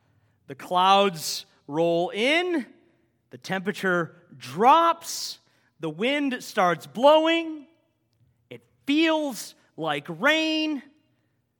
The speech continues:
there's a couple spits, and it's done. We've all seen it, haven't we? We've all been there.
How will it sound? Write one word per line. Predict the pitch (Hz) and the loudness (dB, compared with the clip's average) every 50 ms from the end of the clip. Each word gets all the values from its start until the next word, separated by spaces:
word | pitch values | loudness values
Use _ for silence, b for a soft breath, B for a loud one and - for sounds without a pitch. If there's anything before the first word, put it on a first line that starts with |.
| _ _ _ _ | _ _ _ _
there's | 139 - | -12 -12
a | 185 | -12
couple | - - - 254 254 269 233 190 | -10 0 0 0 0 0 -4 -6
spits, | - - - - - - - 339 339 320 330 - - - - - - - - - - _ _ _ _ _ _ _ _ _ _ _ _ _ _ _ _ _ _ _ _ _ _ _ _ _ _ _ _ _ _ | -6 -8 -10 -10 -12 -8 -6 -4 -4 -4 -6 -8 -10 -8 -8 -8 -8 -10 -12 -14 -18 _ _ _ _ _ _ _ _ _ _ _ _ _ _ _ _ _ _ _ _ _ _ _ _ _ _ _ _ _ _
and | 139 131 | -18 -18
it's | 117 - - | -18 -18 -16
done. | 120 117 104 92 - _ _ _ _ _ _ _ _ _ _ _ _ _ _ _ _ _ _ _ _ _ _ _ _ _ _ _ _ _ _ _ | -16 -16 -16 -16 -18 _ _ _ _ _ _ _ _ _ _ _ _ _ _ _ _ _ _ _ _ _ _ _ _ _ _ _ _ _ _ _
We've | 113 117 | -20 -16
all | 131 139 | -14 -14
seen | 131 - - 147 120 104 87 | -14 -12 -14 -14 -14 -14 -16
it, | - _ _ _ _ _ _ _ _ _ _ _ | -20 _ _ _ _ _ _ _ _ _ _ _
haven't | _ - 104 98 90 82 87 | _ -18 -18 -18 -20 -20 -20
we? | 82 - _ _ _ _ _ _ _ _ _ _ _ _ _ _ _ _ _ _ _ _ | -20 -20 _ _ _ _ _ _ _ _ _ _ _ _ _ _ _ _ _ _ _ _
We've | 127 123 127 | -16 -14 -12
all | 131 123 135 | -10 -12 -12
been | 127 - 131 120 117 107 | -10 -10 -10 -10 -10 -10
there. | 98 90 80 - - - _ | -14 -16 -20 -20 -20 -20 _